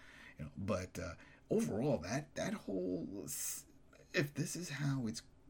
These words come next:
they're going to depict the, the city and this is the setting, and I'm assuming it is for the, the rest of the, the, the series, 'cause it, it's supposed to all take place in Manhattan, uh, I'm all for it.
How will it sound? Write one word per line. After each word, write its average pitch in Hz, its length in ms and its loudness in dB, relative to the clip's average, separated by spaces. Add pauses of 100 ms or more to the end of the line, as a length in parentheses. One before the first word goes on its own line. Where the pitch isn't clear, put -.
(100)
they're 117 160 4
going 101 240 0
to 95 80 2
depict 80 540 -8 (220)
the, 78 320 -2
the 78 60 -6
city 107 440 2
and 82 260 -6
this 90 180 -6
is 87 220 -8 (280)
the - 80 -6
setting, 82 640 -2
and 85 280 -4 (340)
I'm 85 140 -6
assuming 107 440 2
it 80 140 -4
is 90 460 0
for - 160 0
the, 76 340 -2
the 78 80 -4
rest 82 380 -4
of 76 80 -8
the, 65 80 -10
the, - 300 -14 (340)
the - 80 -12
series, 82 560 2 (320)
'cause 90 160 -2
it, 92 160 -2
it's - 100 -6
supposed - 280 -2
to 90 40 0
all 104 140 2
take 87 220 -4
place - 540 0 (140)
in 92 120 2
Manhattan, 85 580 -2 (840)
uh, 120 200 2
I'm 147 160 2
all 202 100 4
for 185 320 2
it. - 80 -6